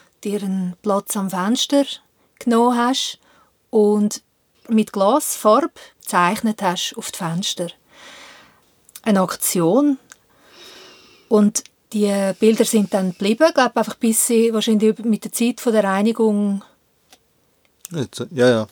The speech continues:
Speaker 1: dann
Speaker 2: Das
Speaker 1: uns
Speaker 2: hat man
Speaker 1: ir-
Speaker 2: dann mal, das hat man dann mal, also es ist klar definiert gewesen, bis wann das ist und dann haben sie es wirklich weg. Sie sind mit,
Speaker 1: Weggeputzt.
Speaker 2: sie sind mit der Rasierklinge der Hinger vom
Speaker 1: Ja.
Speaker 2: Reinigungsteam, ja.
Speaker 1: Ja.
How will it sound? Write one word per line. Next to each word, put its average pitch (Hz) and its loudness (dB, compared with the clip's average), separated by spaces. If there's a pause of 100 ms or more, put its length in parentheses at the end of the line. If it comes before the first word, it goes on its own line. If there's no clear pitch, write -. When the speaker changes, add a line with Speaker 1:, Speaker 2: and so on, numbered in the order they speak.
(140)
Speaker 1:
dann 220 -2
Speaker 2:
Das 208 -2
Speaker 1:
uns 202 -2
Speaker 2:
hat 131 0
man 240 -2
Speaker 1:
ir- - 2
Speaker 2:
dann 107 2
mal, 104 6
das 101 -2
hat - -10
man 120 -8
dann 101 0
mal, 110 2
also 110 -2
es 101 -2
ist 110 -2
klar 113 2
definiert 101 -4
gewesen, - -8
bis 92 -8
wann 98 -4
das 82 -10
ist 127 2
und 107 -8
dann 95 -6
haben 92 -4
sie - -4
es - -8
wirklich 101 -8
weg. 92 -6
Sie 196 4
sind 220 0
mit, 202 4
Speaker 1:
Weggeputzt. - -4
Speaker 2:
sie 110 -2
sind 156 -2
mit 98 -8
der 101 -2
Rasierklinge 95 -6
der 95 -10
Hinger 92 -10
vom 101 -12
Speaker 1:
Ja. 190 -2
Speaker 2:
Reinigungsteam, 101 -10
ja. 110 -10
Speaker 1:
Ja. 185 -8